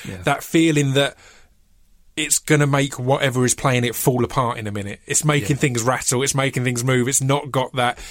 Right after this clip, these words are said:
Speaker 2: "Here's the purest, the best speakers, the sound's perfect." It's like, no, that's what's,
Speaker 1: Yeah.
Speaker 2: that gives the excitement of it.
Speaker 1: Well, and you could say the same thing about beats. I mean, um, when,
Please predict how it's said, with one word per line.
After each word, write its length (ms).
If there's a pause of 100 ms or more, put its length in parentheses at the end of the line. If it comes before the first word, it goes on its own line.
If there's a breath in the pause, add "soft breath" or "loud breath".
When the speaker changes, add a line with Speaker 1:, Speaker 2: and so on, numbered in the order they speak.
(140 loud breath)
Speaker 2:
"Here's 260
the 80
purest, 580
the 80
best 240
speakers, 460
the 100
sound's 360
perfect." 460
It's 100
like, 100
no, 140
that's 220
what's, 300 (380 loud breath)
Speaker 1:
Yeah. 120
Speaker 2:
that 180
gives 240
the 160
excitement 500
of 120
it. 160 (460 loud breath)
Speaker 1:
Well, 220
and 140
you 80
could 100
say 160
the 80
same 300
thing 180
about 320
beats. 380
I 80
mean, 460 (180)
um, 460 (920 loud breath)
when, 300